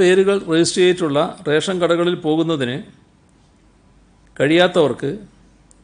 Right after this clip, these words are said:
തദ്ദേശ സ്വയംഭരണ സ്ഥാപനത്തിലെ ജനപ്രതിനിധിയുടെ സാക്ഷ്യപത്രത്തിൻ്റെ അടിസ്ഥാനത്തിൽ ഇപ്പോൾ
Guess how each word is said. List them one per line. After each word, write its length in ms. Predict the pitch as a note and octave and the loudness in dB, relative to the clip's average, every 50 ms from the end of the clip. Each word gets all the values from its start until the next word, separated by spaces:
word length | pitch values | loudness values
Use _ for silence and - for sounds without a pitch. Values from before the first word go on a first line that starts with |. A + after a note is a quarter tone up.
| _ _ _ _ _ _ _ _ _ _ _ _ _ _ _ _ _ _ _ _ | _ _ _ _ _ _ _ _ _ _ _ _ _ _ _ _ _ _ _ _
തദ്ദേശ 340 | - F#3+ F3+ D#3+ G3 G#3 G#3 G3+ | -8 -8 -4 0 0 2 2 2
സ്വയംഭരണ 300 | G#3 G3+ G3+ G3+ G3 G3+ F#3 - | 0 0 0 0 -2 -2 -2 0
സ്ഥാപനത്തിലെ 600 | G3+ F3+ F3+ F3 F3+ F3+ F3 F3+ F3+ E3+ F#3 F#3+ G3+ G3+ - - _ _ _ _ _ _ _ _ _ _ _ _ _ _ _ _ _ _ _ _ _ _ _ _ _ _ _ _ _ _ _ - | 0 0 2 2 0 -2 -2 -2 -2 -2 -2 -2 -4 -8 -12 -20 _ _ _ _ _ _ _ _ _ _ _ _ _ _ _ _ _ _ _ _ _ _ _ _ _ _ _ _ _ _ _ -2
ജനപ്രതിനിധിയുടെ 880 | C#3 D3+ E3 F3+ F3 - G#3 F#3 F#3+ F#3+ F#3+ F#3+ F#3 F3+ F3 F3+ F#3 F3+ - - - - - - - | 0 2 2 2 2 0 0 2 2 0 0 2 2 2 2 2 -2 -2 -4 -8 -14 -12 -10 -6 -2
സാക്ഷ്യപത്രത്തിൻ്റെ 720 | D3+ D#3 D#3+ D#3 - G3+ G3 G3 F#3+ F#3+ D#3+ F#3+ F3+ E3+ D#3+ | -2 -2 -2 0 0 0 0 0 -2 -2 -4 -2 -2 -2 -2
അടിസ്ഥാനത്തിൽ 560 | D3+ C#3 - F3+ D#3 C3 A#2+ - - C#3 A3 B3 - - _ _ _ _ _ _ _ _ _ _ _ _ _ _ _ _ _ _ _ _ _ _ _ _ _ _ _ _ _ _ _ _ _ - | -2 -2 -2 -2 -2 -2 -2 -6 -8 -10 -10 -10 -14 -20 _ _ _ _ _ _ _ _ _ _ _ _ _ _ _ _ _ _ _ _ _ _ _ _ _ _ _ _ _ _ _ _ _ -12
ഇപ്പോൾ 200 | C3+ - F#3+ F#3+ | -6 -2 -2 -2